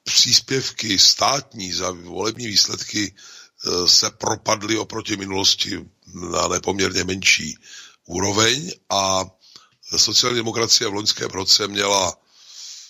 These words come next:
eh, mínus v hospodaření, jestli se nemýlím, asi pětatřicet milionů korun, je v celkové velké mínusu a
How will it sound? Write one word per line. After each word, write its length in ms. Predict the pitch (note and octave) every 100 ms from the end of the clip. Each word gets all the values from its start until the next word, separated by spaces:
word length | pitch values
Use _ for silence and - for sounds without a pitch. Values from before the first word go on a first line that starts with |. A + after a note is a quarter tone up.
| _ -
eh, 40 | E2 E2 D#2+ _ _ _ _ - F2+ F#2 G2+
mínus 540 | G#2+ A2 A2+ A2+ -
v 60 | -
hospodaření, 580 | - - G#2+ G2+ G2+
jestli 200 | G2 F2+
se 140 | F2+ G2+
nemýlím, 320 | F#2 F#2+ F#2+
asi 200 | F#2 F#2
pětatřicet 640 | F2+ F2 G2 - - F#2+
milionů 420 | G2+ G2+ F#2+ F#2
korun, 560 | D2+ D#2 E2 G2+ C#3 D#3 - - - - - -
je 280 | - A2+ G#2
v 200 | - -
celkové 520 | - A2+ - A2+ A2 G2+ - _ _ _
velké 420 | B2 C#3 C3+ C3+ A#2
mínusu 540 | A2 B2 B2 C#3 C3+
a 180 | B2